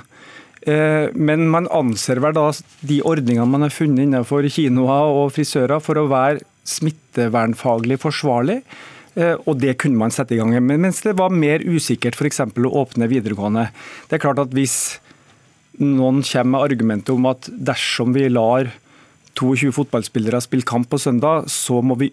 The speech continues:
utsette skoleåpning. Da skal vi lytte til det. Det er i så fall en helsefaglig vurdering. Men det er jo ikke det, eh, Høie sier. Han sier at vi må først åpne for næringslivet, deretter må vi komme til fotballen.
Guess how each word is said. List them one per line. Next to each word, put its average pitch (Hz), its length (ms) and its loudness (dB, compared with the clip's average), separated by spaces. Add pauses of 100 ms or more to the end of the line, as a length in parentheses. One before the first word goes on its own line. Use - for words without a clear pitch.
utsette 117 800 -4
skoleåpning. 143 800 0 (340)
Da 123 80 0
skal 240 160 -2
vi 170 100 2 (140)
lytte - 240 -6
til 139 80 -2
det. 123 220 2
Det 151 100 2
er 196 140 2
i - 20 -2
så 160 160 -2
fall 131 140 2
en 139 100 -2
helsefaglig 123 1300 0
vurdering. 127 480 0 (380)
Men 156 80 2
det 139 80 2
er - 20 2
jo 120 60 -2
ikke 170 260 -2
det, 170 480 0
eh, 247 400 0
Høie 185 320 2
sier. 170 300 0
Han 165 180 2
sier 156 220 2
at 156 100 -6 (260)
vi 147 60 0
må 160 160 2
først - 400 -4
åpne 202 320 0
for 185 80 0
næringslivet, 151 640 0
deretter 139 540 -2 (320)
må 202 100 0
vi 160 80 0
komme 143 180 0
til 151 140 -4
fotballen. 120 480 -2